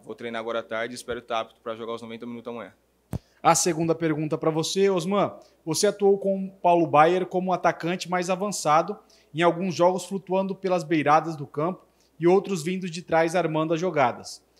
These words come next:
Speaker 2: Sabemos que você é eficiente e versátil,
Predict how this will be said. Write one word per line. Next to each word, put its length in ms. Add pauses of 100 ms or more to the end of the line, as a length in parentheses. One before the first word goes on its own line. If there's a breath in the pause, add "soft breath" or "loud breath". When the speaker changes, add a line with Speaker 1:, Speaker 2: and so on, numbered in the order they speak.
(160)
Speaker 2:
Sabemos 480
que 60
você 300
é 120
eficiente 720
e 60
versátil, 640